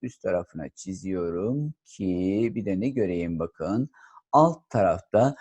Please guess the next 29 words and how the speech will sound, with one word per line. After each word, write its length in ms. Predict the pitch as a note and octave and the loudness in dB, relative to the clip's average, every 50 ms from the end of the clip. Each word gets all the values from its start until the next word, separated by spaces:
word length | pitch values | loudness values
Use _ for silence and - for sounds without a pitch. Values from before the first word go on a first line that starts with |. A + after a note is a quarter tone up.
| - - _ _ - | -14 -20 _ _ 2
görünmeyen 840 | C3 C3 C3 C3+ D#3 F3 F3 E3+ D3 C#3 B2 A2+ A#2+ C3+ C#3 C3+ B2 | 6 8 8 8 8 6 4 4 4 6 6 6 6 6 6 6 6
bir 220 | C3 C3 B2 A2+ | 4 4 6 8
bölge 300 | B2 A2+ A2+ A2 G#2 A#2+ | 8 8 8 8 6 6
oluşması 580 | A2 F#2+ F#2+ F#2+ - - E2+ E2 - - - D#2 | 6 6 4 2 -2 -4 -6 -6 -6 -6 -4 -2
lazım. 440 | C#2 C2+ A#1+ G#1 - - - - _ _ _ _ _ _ _ _ _ _ | -2 -2 -2 -4 -6 -10 -18 -20 _ _ _ _ _ _ _ _ _ _
Ü-, 340 | - C3+ C3 B2+ - - G#2+ | 2 2 2 2 0 -6 -8
şurada 560 | G#2+ - - - - E3+ B2 G#2 - C#3 D#3 G#3+ G#3+ - | -8 -10 -8 -2 0 0 2 2 2 2 2 0 0 2
görünmeyen 640 | - C3 C3 C3+ C#3 B2 A#2 G#2 G2+ A2+ B2+ B2 A#2 | 4 6 6 8 8 6 6 4 4 4 4 4 4
bir 200 | A#2+ A2 G#2+ F#2+ | 2 2 2 4
bölge. 300 | G#2 G2+ F#2+ F#2 F2+ F2 | 4 4 4 4 2 2
Yani, 640 | F2 F#2+ A2 C3+ C#3+ C3 G#2 F#2 F2 F2 F2+ F2 | 4 4 6 6 6 6 4 2 0 -2 -2 -2
yani 460 | F2+ A2 A2 G2 E2+ E2 E2 F#2 A2+ A#2+ | 0 0 0 0 0 -2 -2 -4 -6 -6
şöyle 260 | - - G2 F#2 F#2 | -4 -4 -4 -4 -4
çizeyim 440 | - - - F#2+ G2 F#2 F2+ F2 E2 | -6 -8 -8 -4 -2 -2 0 0 -2
arkadaşlar. 840 | D2+ C#2 - - - - G#1+ - - - - G2 A#2+ C3 B2+ - - - - - - - _ - | -2 -4 -6 -8 -12 -12 -12 -12 -8 -2 2 4 4 4 2 0 -8 -20 -20 -20 -20 -20 _ -20
Şurada 1000 | - - - - - - F#3+ D3+ A#2+ G#2+ G2 D2 E2+ F2 F2+ F#2 G#2 A#2+ C3+ - - _ _ _ _ - | -18 -16 -14 -8 -4 0 2 2 2 2 0 2 2 2 4 6 4 4 4 2 -4 _ _ _ _ -12
güneşi 540 | - A#2+ B2 A2+ G#2+ G2 G2 G2+ D3+ C3 | -4 0 2 4 4 4 2 0 -2 0
göremeyeceği 720 | G#2 A2+ A2 A2 A2+ G#2+ G#2 F#2+ F2+ F2 - - A2+ B2+ | 2 4 4 6 6 4 4 4 2 0 0 0 -2 -2
şöyle 280 | B2 - G2 A2+ A#2 G#2 | 0 0 0 2 2 2
bir 60 | G2 | 2
bölge 260 | G2+ G2 F#2+ F#2 F#2+ | 2 2 2 2 0
olacak. 340 | F2 D2+ C2 A1 - - - - - - _ _ - | 0 0 -2 -4 -6 -10 -12 -20 -20 -20 _ _ -4
Ama, 360 | F#2 F#2+ F#2+ F#2 F#2 F#2 - _ _ _ _ - | -2 0 2 2 0 -2 -6 _ _ _ _ -4
e, 340 | - E2 F#2+ G2+ G#2 G2+ G2+ | -2 0 0 2 2 2 2
ne 60 | G#2 | 4
yaptı? 520 | A#2 B2 A#2+ G#2+ - _ _ - D#3 E3 E3+ | 4 4 2 2 0 _ _ -4 -2 -2 -2
Bir 120 | - - - | -4 -6 -4
üste, 560 | C3+ B2+ - - - - E3 D3 A2+ G2 - _ _ - | -4 -4 -4 -2 2 6 6 6 6 4 -2 _ _ -4
yani 380 | - F#2+ E2+ D2+ C#2 - - | -2 0 0 0 -2 -4 -8